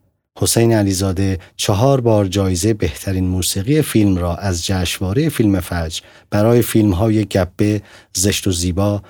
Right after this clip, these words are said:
آواز گنجش‌ها و ملکه به دست آورده است. همچنین وی هفتم آذر هزار و سیصد و نود و سه در نامه‌ای از دریافت نشان شوالیه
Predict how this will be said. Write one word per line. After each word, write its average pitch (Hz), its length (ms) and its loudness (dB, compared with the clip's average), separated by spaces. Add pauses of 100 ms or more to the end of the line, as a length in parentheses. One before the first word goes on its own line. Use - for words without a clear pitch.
(240)
آواز 123 400 2
گنجش‌ها 98 840 0
و 98 100 2
ملکه 90 500 0
به 98 140 -4
دست 90 320 -2
آورده 69 400 -8
است. - 300 -14 (600)
همچنین 110 520 2 (120)
وی 123 340 2 (100)
هفتم 147 460 2
آذر 101 460 2
هزار 92 360 2
و 143 40 4
سیصد 110 380 -2
و 98 60 0
نود 85 280 -2
و 80 40 -4
سه 82 300 -4
در 95 220 0
نامه‌ای 98 460 2
از 117 200 0
دریافت 104 600 0
نشان 120 600 2
شوالیه 104 800 0